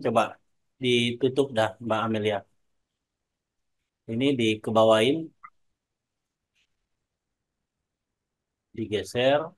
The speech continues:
Nah, cancel. Nah, kalau sekarang kan kalau kita ngeliat, coba klik master pengguna, eh,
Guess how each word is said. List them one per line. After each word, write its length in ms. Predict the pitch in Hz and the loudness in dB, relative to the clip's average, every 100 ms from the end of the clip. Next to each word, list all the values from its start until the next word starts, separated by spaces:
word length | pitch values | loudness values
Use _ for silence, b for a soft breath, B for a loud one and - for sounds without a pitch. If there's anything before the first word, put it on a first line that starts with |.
| _ _ _ _ _ _ _ _ _ _ _ _ _ _ _ _ _ _ _ _ _ _ _ _ _ _ _ 110 | _ _ _ _ _ _ _ _ _ _ _ _ _ _ _ _ _ _ _ _ _ _ _ _ _ _ _ -8
Nah, 380 | 98 95 - - | -6 -6 -12 -14
cancel. 960 | 104 101 98 98 - 117 113 123 143 - _ - | -14 -12 -14 -16 -14 -12 -8 -8 -10 -12 _ -6
Nah, 200 | 123 104 - - _ - - | -2 -2 -4 -20 _ -8 0
kalau 180 | 123 123 - | 2 2 -2
sekarang 300 | 127 131 147 | 2 2 2
kan 80 | 160 143 | 0 0
kalau 200 | 123 120 131 | -2 -2 -6
kita 160 | 131 127 | -2 0
ngeliat, 220 | 123 117 127 | 0 0 0
coba 160 | 123 113 | -2 -2
klik 180 | 123 127 127 | -6 -2 -2
master 240 | 123 131 117 | 0 -4 -4
pengguna, 480 | 123 113 113 151 175 _ _ _ _ _ _ _ _ _ _ _ _ _ _ _ - 131 | -4 -2 0 0 -2 _ _ _ _ _ _ _ _ _ _ _ _ _ _ _ -4 2
eh, 160 | 123 | 4